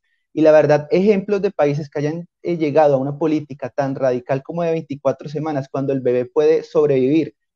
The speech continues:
por fuera del vientre materno, cuando el, el Guinness Record del bebé prematuro en la historia de la humanidad es de veintiún semanas, donde cada día son más viables incluso los bebés de veintidós semanas,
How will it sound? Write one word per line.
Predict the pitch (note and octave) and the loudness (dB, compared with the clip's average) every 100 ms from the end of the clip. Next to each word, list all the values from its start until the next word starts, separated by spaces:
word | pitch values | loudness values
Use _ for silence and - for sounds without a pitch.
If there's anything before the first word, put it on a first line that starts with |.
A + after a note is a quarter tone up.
| _ | _
por | - C#3+ | -2 -2
fuera | C#3+ C#3 D#3 | 2 4 4
del | D3+ | 4
vientre | C3+ C#3+ D#3 | -2 0 -2
materno, | C#3 - D#3+ D#3 A#2+ | -2 2 2 2 -6
cuando | - B2+ B2+ | -6 -4 -2
el, | A#2+ A#2 _ _ | -4 -8 _ _
el | - C3+ | -6 -2
Guinness | D3+ F3 F3 | 0 0 0
Record | F3+ F#3+ F#3+ F#3+ A#2+ A#2+ - | -2 0 -2 0 -2 -2 -6
del | C3+ C3 | -2 0
bebé | B2+ B2+ | 0 -2
prematuro | D3 D#3+ D3 C#3+ D3 D3+ | 0 -2 -4 -6 -4 -2
en | C3+ | -2
la | |
historia | C3 - C3 | -6 -2 0
de | C#3 | 0
la | D#3 | 0
humanidad | D3 C3+ C3 | -2 -2 -2
es | C3+ | 0
de | D3+ | 0
veintiún | C#3+ C#3+ E3+ E3+ | -2 -4 -4 -4
semanas, | F3 F3 F3 C#3 B2 _ | -6 -6 -4 -4 -6 _
donde | C#3 C3+ B2+ - _ | -4 -2 -2 -4 _
cada | - D#3 D#3+ | 0 4 4
día | E3+ E3+ | 4 2
son | F3 | -2
más | E3+ E3 | -4 -2
viables | E3+ E3 E3+ E3+ | 2 2 0 -4
incluso | D3 C#3+ D3 | -8 -8 -4
los | D#3+ D#3+ | -4 0
bebés | C#3 C3+ C3+ | 0 0 2
de | D#3+ - - | 0 0 -2
veintidós | D#3 D3+ C#3+ C3 B2+ | -2 -2 -2 -4 -4
semanas, | D#3 F3 G3 G3 | -4 -4 -6 -12